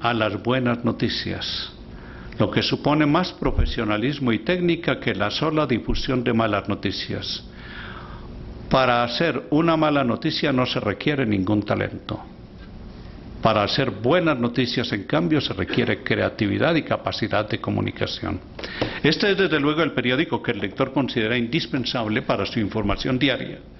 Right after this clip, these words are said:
distinto del que se mira con curiosidad y de paso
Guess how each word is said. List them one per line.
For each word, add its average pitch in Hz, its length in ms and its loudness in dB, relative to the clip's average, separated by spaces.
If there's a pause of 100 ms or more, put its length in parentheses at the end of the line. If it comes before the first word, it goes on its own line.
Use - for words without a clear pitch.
(680)
distinto 185 720 4
del 135 180 0
que 151 120 0
se 175 120 -2
mira 180 380 2
con 147 220 4
curiosidad 170 920 2
y 170 140 4
de 151 120 2
paso 156 460 -2